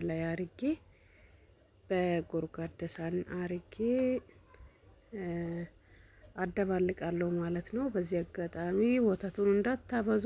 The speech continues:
እኔ ራሱ እዚህ ጋ አብዝቼ ሌላ ቡና ጨምሬበት ነው ክሬም የሆነልኝ ማለት ነው።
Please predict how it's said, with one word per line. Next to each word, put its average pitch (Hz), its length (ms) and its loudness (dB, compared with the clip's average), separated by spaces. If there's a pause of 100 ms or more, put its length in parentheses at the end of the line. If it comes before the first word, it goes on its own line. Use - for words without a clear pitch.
እኔ 220 200 6
ራሱ 208 260 2
እዚህ 185 220 0
ጋ 185 180 -2
አብዝቼ 185 440 -4 (1120)
ሌላ 190 320 6
ቡና 185 240 4 (120)
ጨምሬበት 175 840 0
ነው 165 220 -2 (2500)
ክሬም 180 360 2
የሆነልኝ 175 560 2
ማለት 175 340 0
ነው። 240 140 0